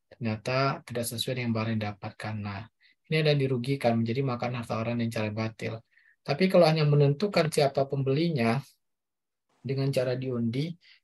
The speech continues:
maka tidak ada masalah jika mereka memang sepakat dengan demikian.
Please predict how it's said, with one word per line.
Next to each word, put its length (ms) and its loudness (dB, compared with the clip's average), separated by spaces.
maka 160 2
tidak 320 2
ada 40 -2
masalah 440 0
jika 240 -10
mereka 400 -4
memang 240 -4
sepakat 420 -4
dengan 300 -6
demikian. 420 -8